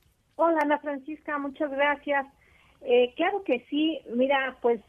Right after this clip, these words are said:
En Busca del Dinero Perdido trató de eso. Fuimos a ver de qué,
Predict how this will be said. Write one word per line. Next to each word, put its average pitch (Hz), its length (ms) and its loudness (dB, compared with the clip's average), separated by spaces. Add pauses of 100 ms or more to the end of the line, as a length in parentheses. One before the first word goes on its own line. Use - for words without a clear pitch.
(120)
En 226 360 -2
Busca 269 300 -2
del 269 180 0
Dinero 247 360 -4
Perdido 247 640 -2
trató 233 380 -2
de 220 220 2
eso. 180 280 -8 (460)
Fuimos 269 360 -4
a 240 80 2
ver 240 280 0
de 226 180 0
qué, 214 800 2